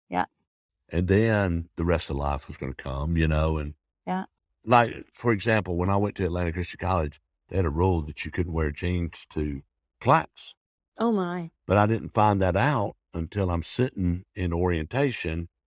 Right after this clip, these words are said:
Speaker 1: In jeans.
Speaker 2: the week before s-, classes start. I mean, I grew up in a hardware store.
Speaker 1: Yeah.
Speaker 2: I had one pair of dress pants.
Speaker 1: Oh, gosh.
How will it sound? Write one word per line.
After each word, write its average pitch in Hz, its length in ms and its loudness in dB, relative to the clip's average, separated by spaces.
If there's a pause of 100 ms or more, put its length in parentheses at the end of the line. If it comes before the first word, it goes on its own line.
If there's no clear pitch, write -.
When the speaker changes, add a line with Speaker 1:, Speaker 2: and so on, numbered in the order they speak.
(340)
Speaker 1:
In 170 100 -4
jeans. 170 400 -6
Speaker 2:
the 95 240 -2
week 113 280 2
before 98 260 -2
s-, - 140 -4 (320)
classes 147 420 0
start. 73 380 -6 (560)
I 92 60 -4
mean, 98 220 0
I 123 200 0 (160)
grew 120 220 4
up 117 100 -2
in 117 80 0
a 104 60 2
hardware 135 340 0
store. 73 300 -8 (120)
Speaker 1:
Yeah. 233 300 2 (840)
Speaker 2:
I 110 100 4
had 123 240 4
one 123 180 4
pair 131 200 2
of 117 60 2
dress 120 240 0
pants. - 380 -8
Speaker 1:
Oh, 247 140 6
gosh. 185 500 -6